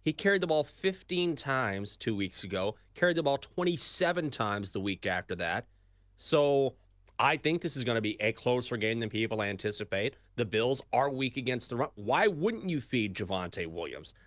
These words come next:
I can't understand why his carries are so low here. And then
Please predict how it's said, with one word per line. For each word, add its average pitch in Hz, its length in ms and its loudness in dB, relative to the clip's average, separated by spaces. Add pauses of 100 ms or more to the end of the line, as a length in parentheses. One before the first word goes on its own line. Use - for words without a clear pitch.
(120)
I 113 120 0
can't 185 400 -2
understand 131 680 0 (220)
why 127 140 2
his 135 200 2
carries 147 580 4
are 120 120 4
so 127 500 2 (240)
low 175 280 4
here. 165 220 2
And 160 160 2
then 156 200 2